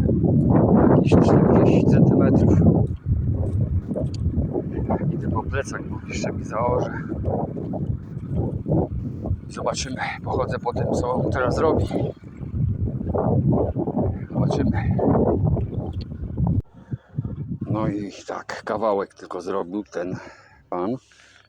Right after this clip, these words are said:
I patrzcie, już znalazłem. Kawałkiem zrobił na razie, bo to było na próbunek, nowa maszyna. I patrzcie, od razu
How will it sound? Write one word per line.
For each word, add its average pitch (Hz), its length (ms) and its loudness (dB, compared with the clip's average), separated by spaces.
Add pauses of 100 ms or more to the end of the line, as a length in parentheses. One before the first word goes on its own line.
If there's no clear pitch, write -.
I - 80 -14
patrzcie, 98 380 -4
już 95 260 -6
znalazłem. 95 540 -4 (3750)
Kawałkiem 104 500 -4
zrobił 92 460 -6 (1300)
na 95 160 -6
razie, 95 480 -4
bo 98 100 -8
to 98 100 -10
było 92 360 -6
na 90 80 -10
próbunek, 92 640 -8 (160)
nowa 90 240 -6
maszyna. 90 500 -8 (840)
I 104 80 -16
patrzcie, 92 420 -6
od 90 120 -8
razu 90 320 -8